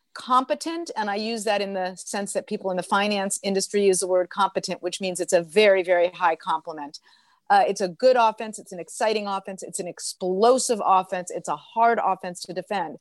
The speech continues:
But they've got to address the defensive side of the ball. So to get where they want to be next year, that's what, in my view, they have to do.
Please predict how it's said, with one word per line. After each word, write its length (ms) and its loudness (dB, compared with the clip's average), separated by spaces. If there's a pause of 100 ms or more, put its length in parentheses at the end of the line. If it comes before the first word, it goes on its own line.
(360)
But 100 -4
they've 140 4
got 160 6
to 80 2
address 380 -2
the 80 -8
defensive 680 -8
side 520 2
of 140 -8
the 80 -6
ball. 440 -2 (360)
So 320 2
to 140 -8
get 260 0
where 140 0
they 120 0
want 220 -2
to 60 -8
be 220 -6
next 380 -6
year, 200 2
that's 340 0
what, 200 0 (120)
in 160 -4
my 200 0
view, 180 -6
they 140 0
have 240 -6
to 100 -6
do. 400 0